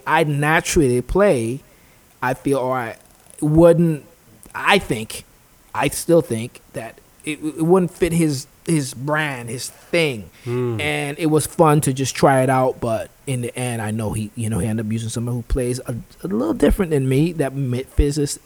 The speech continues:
Speaker 1: fit the aesthetic, fit his aesthetic. And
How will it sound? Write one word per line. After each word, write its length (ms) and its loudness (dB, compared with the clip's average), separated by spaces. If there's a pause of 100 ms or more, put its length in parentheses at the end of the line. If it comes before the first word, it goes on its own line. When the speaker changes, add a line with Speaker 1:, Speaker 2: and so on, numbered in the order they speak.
(120)
Speaker 1:
fit 140 -8
the 80 -8
aesthetic, 400 -6 (720)
fit 360 2 (120)
his 380 2
aesthetic. 560 -2 (400)
And 480 -2